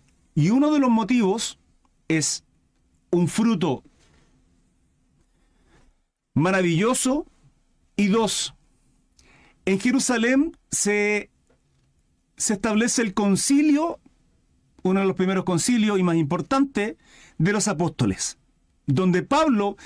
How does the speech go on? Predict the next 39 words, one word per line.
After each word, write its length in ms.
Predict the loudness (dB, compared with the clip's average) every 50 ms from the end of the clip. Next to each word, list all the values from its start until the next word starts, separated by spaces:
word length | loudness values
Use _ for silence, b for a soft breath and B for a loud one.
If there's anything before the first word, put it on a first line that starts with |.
| B B B B B
se 200 | B -2 0 0
reúne 420 | 0 0 2 2 2 2 0 0
con 180 | -2 -2 0 0
el 100 | 0 0
resto 320 | 0 -2 -2 -2 -2 0 0
de 60 | 0
los 160 | 0 0 -2
apóstoles 760 | -2 0 0 -2 -2 -2 -2 -2 0 0 -2 -4 -6 -8 -10 _ _ b b b b b b b b b b b b b b b b b _ _ _ _ -20 -20 _ _ _ _ _ _ _
para 240 | -4 -4 -4 -2 0
conversar 640 | 0 2 2 2 2 0 0 0 0 0 0 0 0
si, 420 | 0 0 2 2 2 0 -2 -6 _ _ -6
si 180 | -4 -2 -2 -2
todo 300 | 0 0 0 2 2 2
lo 160 | 2 2 0
que 100 | 0 0
ellos 200 | 0 0 0 -2
predican, 680 | -2 -2 0 2 0 0 0 0 -2 -2 -2 -2 -4 -8 _ _ _
Pablo 180 | -4 -2 0 0
lo 100 | 0 2
dice 640 | 2 2 0 0 0 0 0 0 0 0 -2 -4 -4 -4
en, 200 | -2 -2 -2 -2
en, 240 | -2 0 0 0 -2 -2
en 140 | -2 -2
sus 160 | 0 -2 -2 -2
cartas 260 | -4 -4 -4 -4 -4
paulinas, 480 | -2 0 0 0 2 2 0 0 0
si 140 | 0 0 0
lo 160 | 0 0 0
que, 420 | 0 0 0 2 2 0 0 -2 -6 _ _ -4
lo 160 | -2 -2 -2
que 120 | -2 -2 -2
él 100 | 0 2
viene 260 | 2 2 2 0 0
predicando, 600 | 0 0 0 0 0 0 0 0 0 2 0 0
si 140 | 0 0 0
la 140 | 0 0 -2
carrera 400 | -2 -2 -2 -2 -2 -2 -2 -2
que 100 | -2 -2
había 440 | -2 0 0 0 0 0 -2 -4